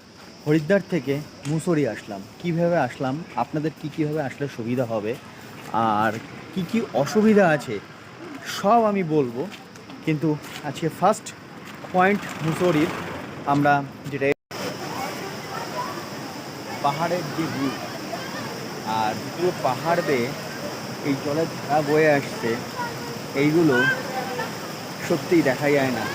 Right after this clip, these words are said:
দ্রোণাচার্যজি কী করেছেন, এক তীর দিয়ে কিন্তু পুরো পাহাড় থেকে জল বেয়ে, বেয়ে, বেয়ে, বেয়ে সব জায়গা থেকে এই যে নিচে নেমে আসছে, এই জিনিসগুলো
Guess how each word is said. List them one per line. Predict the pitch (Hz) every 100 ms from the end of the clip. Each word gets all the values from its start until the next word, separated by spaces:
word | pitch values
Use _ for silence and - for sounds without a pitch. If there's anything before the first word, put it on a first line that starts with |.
| - - - - - -
দ্রোণাচার্যজি | 143 147 156 156 156 151 143 131 - - - - - - - - -
কী | 170 147
করেছেন, | 151 139 - 113 101 285 269 262 247 - 269 285 311 147
এক | 151 -
তীর | 165 160 143 - -
দিয়ে | 165 156
কিন্তু | 170 156 170 156
পুরো | - 185 185 - 160
পাহাড় | 147 165 185 - 190
থেকে | 190 196 156
জল | 160 175 151
বেয়ে, | 165 170 160
বেয়ে, | 170 156
বেয়ে, | 170 170
বেয়ে | 175 170 -
সব | 156 180
জায়গা | 160 160 170
থেকে | 147 143 - - - - 160
এই | 147
যে | 156
নিচে | 160 170 160
নেমে | 165 170 156
আসছে, | 156 - - 127 - - 175 190
এই | 220
জিনিসগুলো | 190 220 202 165 196